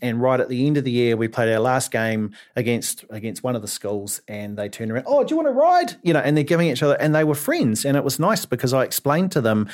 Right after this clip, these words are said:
'cause during that year, one of, one of my good friends, uh, died of a, a brain aneurysm. And, and so I was away for about two or three weeks.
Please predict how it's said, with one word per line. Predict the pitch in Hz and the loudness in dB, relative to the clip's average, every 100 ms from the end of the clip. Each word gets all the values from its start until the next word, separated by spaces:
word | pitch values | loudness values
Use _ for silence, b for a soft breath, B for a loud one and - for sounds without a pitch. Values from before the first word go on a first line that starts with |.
| B B | B B
'cause | - 139 | -2 2
during | 170 202 | 4 4
that | 160 104 | 2 2
year, | 117 160 113 | 2 4 4
one | 117 135 | 4 2
of, | 117 | 2
one | 123 131 | 2 2
of | |
my | 123 | 2
good | 113 127 | 2 0
friends, | 107 123 135 131 - - | 0 0 2 2 -2 -4
uh, | 117 104 | -2 0
died | 95 110 107 | 2 2 2
of | 101 | 2
a, | 104 87 | 0 0
a | |
brain | 101 120 139 | 0 2 2
aneurysm. | 117 104 95 92 101 | 2 0 -2 -4 -2
And, | 107 107 B B - | -2 -4 B B -4
and | 113 110 | -2 2
so | 139 | 2
I | |
was | 143 | 4
away | 113 117 117 | 4 2 2
for | - | 0
about | 104 92 | -2 -2
two | - | -4
or | 98 | -8
three | 92 95 | -6 -6
weeks. | 95 92 - | -4 -6 -8